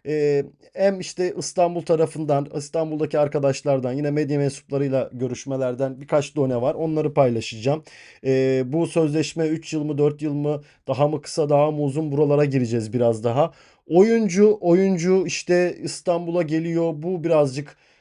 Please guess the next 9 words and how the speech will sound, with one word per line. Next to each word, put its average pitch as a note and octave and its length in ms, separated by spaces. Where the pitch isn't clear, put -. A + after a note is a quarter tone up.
e, C3 540
mevzu C#3+ 420
olmuştu. C#3+ 500
Neden C#3 200
İstanbul'a C#3+ 500
geliyor C3+ 280
gibi, B2 340
e, A#2+ 360
sormuşlardı. B2 920